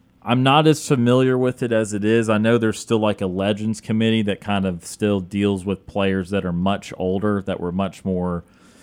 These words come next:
you know, sixties and seventies and, and, or, and eighties era. Uh, so less modern era, but I, I don't know, I don't know how long the eligibility lasts and the criteria before you,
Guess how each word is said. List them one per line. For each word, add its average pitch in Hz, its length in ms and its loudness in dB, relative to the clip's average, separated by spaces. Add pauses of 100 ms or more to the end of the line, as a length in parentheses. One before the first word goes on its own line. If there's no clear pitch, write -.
(180)
you 104 80 0
know, 90 100 0
sixties 110 640 0
and 95 120 -2
seventies 101 560 2
and, 92 300 -2
and, 90 300 -6
or, 95 80 -6
and 95 240 -4
eighties 107 420 0
era. 113 480 2 (500)
Uh, 90 340 0
so 95 220 0
less 98 360 2
modern 101 440 6
era, 104 260 6
but 95 180 2
I, 98 340 2
I - 20 -4
don't 104 220 0
know, 98 580 2 (100)
I 104 80 2
don't 101 200 0
know 98 200 0
how 98 260 -2
long 95 520 -2
the 92 160 -4
eligibility 92 600 -2
lasts 90 600 -4
and 90 200 -8
the 98 80 -8
criteria 92 520 -6
before 90 320 -6
you, 90 220 -6